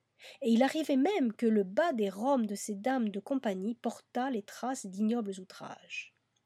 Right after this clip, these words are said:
Par ailleurs, il n'était pas rare qu'on s'arrangeât pour l'humilier en l'enfermant dans le couloir qu'elle ne pouvait en-, éviter d'emprunter et dont on verrouillait les portes devant et derrière elle. Comme à tout propos les tourments qu'on lui infligeait ne faisaient que se multiplier,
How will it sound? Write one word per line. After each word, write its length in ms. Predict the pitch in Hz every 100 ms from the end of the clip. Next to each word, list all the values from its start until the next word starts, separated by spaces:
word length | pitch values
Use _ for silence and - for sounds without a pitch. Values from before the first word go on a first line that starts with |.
| -
Par 140 | 262 233
ailleurs, 420 | 185 196 392 _ _ - - -
il 100 | 262
n'était 220 | 294 392
pas 140 | 370 247
rare 280 | 269 339
qu'on 140 | - 208
s'arrangeât 520 | - 233 214 214 294
pour 180 | 294 202
l'humilier 520 | 214 233 202 196 269 _ - - -
en 120 | - 226
l'enfermant 720 | 262 302 294 262 247 254 339 _ _ _ _ -
dans 400 | 214 202 285 349 - _ _ _ _ _ _ _ _ _ -
le 120 | 226
couloir 440 | 220 240 269 269
qu'elle 140 | 233 220
ne 60 |
pouvait 280 | 196 233 240 -
en-, 100 | 254 -
éviter 360 | 247 262 254
d'emprunter 580 | 208 185 226 233 330 392
et 100 | 254
dont 160 | 226 294
on 80 | 254
verrouillait 460 | 220 277 254 233 311
les 100 | 208
portes 340 | - 302 - 226
devant 480 | 202 269 220 247 -
et 100 | 226
derrière 360 | 240 233 208 -
elle. 400 | 185 170 156 - _ _ _ _ _ _ _ - - - - _
Comme 200 | - 440
à 60 | 294
tout 120 | 359
propos 400 | - 294 - 330
les 220 | 240 208
tourments 380 | - 277 277 320
qu'on 120 | -
lui 160 | 208 208
infligeait 500 | 220 269 247 294 277
ne 140 | 226
faisaient 280 | 208 226 220
que 120 | 214
se 120 | 202
multiplier, 600 | 185 180 202 - 277 381